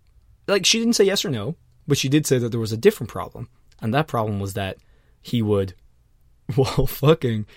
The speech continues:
he would just insert himself fully into her and then gyrate. He wouldn't thrust. He would just, like, stir her like she was hot soup and he was a cold spoon. And that was it.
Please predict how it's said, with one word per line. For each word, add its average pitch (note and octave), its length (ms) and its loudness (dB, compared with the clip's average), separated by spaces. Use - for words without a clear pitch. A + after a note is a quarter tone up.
he - 120 -2
would B2 140 2
just C3+ 200 0
insert D3 280 4
himself C#3+ 320 0
fully C#3+ 380 4
into B2+ 260 0
her G2 200 -4
and A2 120 0
then G2+ 300 -2
gyrate. F#2+ 540 -6
He C3 100 -4
wouldn't D#3 240 2
thrust. - 400 -8
He - 160 -4
would A2 140 -2
just, A#2 180 -4
like, A#2+ 160 -4
stir - 460 -2
her G#2 200 -2
like F#2+ 180 -6
she - 160 -6
was F#2+ 160 -6
hot G2+ 220 -8
soup G#2 360 -6
and G2+ 100 -10
he G2 80 -4
was F#2 100 -6
a F#2+ 60 -6
cold G2 260 -6
spoon. F#2 380 -8
And G2+ 120 -4
that G2 80 -4
was F#2+ 120 -6
it. F2 200 -8